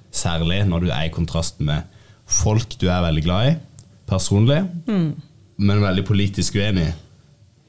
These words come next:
Speaker 1: Eh, så kan det bli veldig vanskelig, og det er noen sånne der, eh,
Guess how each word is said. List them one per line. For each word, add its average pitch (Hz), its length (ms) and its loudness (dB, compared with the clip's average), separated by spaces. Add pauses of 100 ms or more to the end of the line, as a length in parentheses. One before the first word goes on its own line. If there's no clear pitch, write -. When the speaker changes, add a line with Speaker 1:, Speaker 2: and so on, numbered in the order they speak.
(580)
Speaker 1:
Eh, 92 200 -2
så - 100 -2
kan 110 140 0
det 98 80 4
bli 87 80 2
veldig 82 400 0
vanskelig, 78 360 -2
og 80 60 2
det 82 100 0
er 95 80 0
noen 87 220 2
sånne 78 220 0 (100)
der, 73 80 -4
eh, 80 160 -2